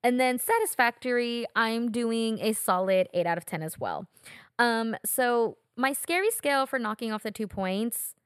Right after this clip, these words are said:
I think it's more so because, again, I say this from time to time again, and it's, the scale is always going to be a personal level. But for me, it's,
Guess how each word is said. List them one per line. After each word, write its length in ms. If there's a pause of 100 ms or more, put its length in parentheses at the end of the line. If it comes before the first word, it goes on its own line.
(380)
I 80
think 260
it's 300
more 300
so 340
because, 1080 (120)
again, 680
I 80
say 220
this 180
from 140
time 140
to 60
time 120
again, 240
and 160
it's, 220 (400)
the 80
scale 680 (100)
is 140
always 240
going 240
to 80
be 160
a 60
personal 440
level. 460 (320)
But 80
for 120
me, 560 (100)
it's, 440